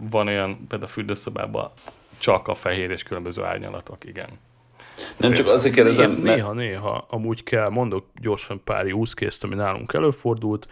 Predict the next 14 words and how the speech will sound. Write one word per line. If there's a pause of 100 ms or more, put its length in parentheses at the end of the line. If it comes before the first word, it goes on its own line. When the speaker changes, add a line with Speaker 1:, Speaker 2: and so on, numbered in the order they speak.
(160)
Speaker 3:
főleg
a
gyerekek
triggerelik
ezt,
tehát (100)
kiderült,
hogy (120)
a
fiam (200)
imádja
a
kék
fényt